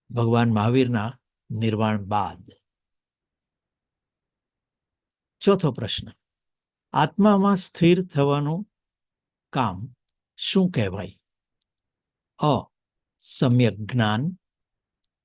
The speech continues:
બ, સમ્યક દર્શન, ક, સમ્યક ચારિત્ર. પાંચમો પ્રશ્ન,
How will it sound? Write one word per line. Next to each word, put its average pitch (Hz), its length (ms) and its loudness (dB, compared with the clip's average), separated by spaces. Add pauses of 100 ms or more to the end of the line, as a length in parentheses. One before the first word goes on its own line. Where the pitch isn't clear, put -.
(100)
બ, 123 120 0 (1040)
સમ્યક 127 460 0 (100)
દર્શન, 123 460 0 (1400)
ક, - 40 0 (1080)
સમ્યક 135 680 -4 (260)
ચારિત્ર. 127 640 -6 (2500)
પાંચમો 170 420 2
પ્રશ્ન, 113 360 -8